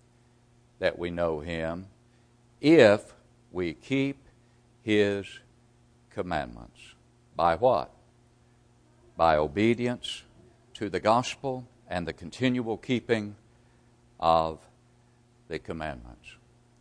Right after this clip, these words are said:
We live in a time, obviously, as we've often said, where there are those who contend that there are no absolutes,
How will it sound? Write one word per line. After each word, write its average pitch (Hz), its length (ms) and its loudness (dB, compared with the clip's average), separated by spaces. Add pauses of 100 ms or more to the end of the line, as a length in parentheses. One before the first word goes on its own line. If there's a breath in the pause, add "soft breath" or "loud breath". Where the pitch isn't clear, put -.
(1500)
We 98 120 -2
live 117 180 6
in 120 80 -2
a 101 60 -6
time, 113 400 0
obviously, 101 480 0
as 101 120 -6
we've 92 140 -6
often 104 380 -2
said, 82 440 -2 (920)
where 95 180 -2
there 107 180 4
are 113 200 8
those 123 380 4
who 107 100 -8
contend 120 500 -2
that 95 160 0
there 92 180 2
are 98 160 4
no 113 220 0
absolutes, 117 760 -2